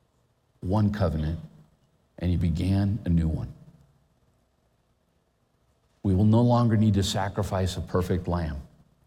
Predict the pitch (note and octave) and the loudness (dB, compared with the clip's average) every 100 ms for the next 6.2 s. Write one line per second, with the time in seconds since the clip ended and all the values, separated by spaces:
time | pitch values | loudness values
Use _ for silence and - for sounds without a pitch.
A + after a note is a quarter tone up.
0 | _ _ _ _ _ _ _ - F2+ - | _ _ _ _ _ _ _ -4 -4 0
1 | A2+ A2 G#2+ G#2 F#2+ F#2 F2 E2 - - | 2 2 2 2 0 -2 -4 -6 -8 -16
2 | - _ _ _ _ _ _ - F2 G2 | -20 _ _ _ _ _ _ -8 -4 -2
3 | F2 F2 C3 A#2+ - G#2+ F2+ E2+ - D#2+ | -2 -2 2 2 2 -2 -2 -4 -6 -8
4 | D2+ - - _ _ _ _ _ - E2 | -8 -12 -20 _ _ _ _ _ -6 -4
5 | F#2+ F2+ - E2 D#2+ - E2+ D2 C2+ - | 0 -2 -2 -4 -6 -6 -8 -6 -8 -10
6 | - | -18